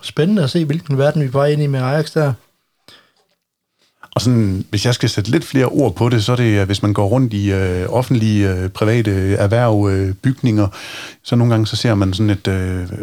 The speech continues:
Speaker 2: tryk her, hvis det er, at det brænder, og så kan man sætte gang i en alarmering, som, øh, går direkte videre. Øhm, og der kan du jo så rent fysisk løfte det her fine glaslåg her, og så kan du trykke på, øh, jeg vil gerne lige,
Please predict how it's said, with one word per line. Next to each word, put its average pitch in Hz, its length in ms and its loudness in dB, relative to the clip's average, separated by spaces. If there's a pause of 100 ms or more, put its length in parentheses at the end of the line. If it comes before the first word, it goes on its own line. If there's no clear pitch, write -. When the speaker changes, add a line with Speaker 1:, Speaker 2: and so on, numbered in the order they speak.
(240)
Speaker 2:
tryk - 220 -4
her, 107 200 0
hvis 95 160 -2
det 98 120 -4
er, 104 100 2
at 92 220 -4
det 110 100 -4
brænder, 104 480 -2
og 104 100 -4
så 107 80 -6
kan - 120 -4
man 101 140 2
sætte 98 220 -4
gang 110 280 0
i 107 180 -4
en 101 100 -4
alarmering, 101 600 0 (420)
som, 95 360 -2
øh, 87 300 -2
går 95 120 -2
direkte 101 520 -2
videre. 101 420 0 (120)
Øhm, 92 440 -4 (560)
og 120 80 0
der 127 80 2
kan 127 100 2
du 120 60 2
jo 104 60 2
så 117 120 0
rent 117 280 0
fysisk - 420 -2
løfte 120 340 -2
det 113 120 0
her 113 140 2
fine 120 280 0
glaslåg 110 520 0
her, 113 160 2
og 101 240 -2
så - 80 0
kan 104 100 -2
du 104 60 0
trykke 113 420 0
på, 98 360 0
øh, 92 260 0
jeg 98 100 2
vil 98 80 -2
gerne 107 180 2
lige, 110 240 0